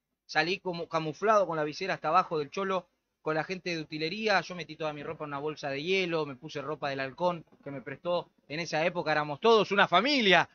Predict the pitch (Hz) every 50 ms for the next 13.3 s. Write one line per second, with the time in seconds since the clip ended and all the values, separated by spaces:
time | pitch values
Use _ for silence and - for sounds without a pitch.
0 | _ _ - 247 311 330 359 381 381 359 302 254 233 220 170 208 214 214 214 202
1 | 185 165 151 - 156 160 147 147 139 - - - _ _ _ - 220 254 262 247
2 | 262 311 370 320 269 240 240 233 - 247 233 226 233 254 320 381 392 330 247 -
3 | - 269 262 - 277 262 240 - _ _ _ _ - 254 269 247 - 392 392 359
4 | 269 233 - 220 214 - 233 226 220 214 214 214 220 214 208 202 214 208 196 175
5 | - - 160 151 185 240 269 269 240 220 269 285 277 226 202 185 - 269 262 226
6 | 202 196 240 254 247 226 208 185 185 180 - - _ - - - _ _ _ _
7 | - 214 247 233 165 123 - _ _ _ _ _ _ - 196 226 233 226 226 220
8 | 220 208 208 202 190 190 190 185 185 180 175 170 - _ _ - 165 196 202 202
9 | 247 254 262 247 220 196 208 208 202 196 196 185 - - 160 - - 226 202 -
10 | - 294 311 262 226 226 196 196 208 202 185 - 240 226 220 208 202 - 196 190
11 | 190 185 - 233 233 220 208 214 233 254 214 - - 208 220 233 233 - - 208
12 | 190 - 214 196 190 190 190 196 175 - 208 202 190 185 190 196 208 220 208 196
13 | 185 190 202 214 -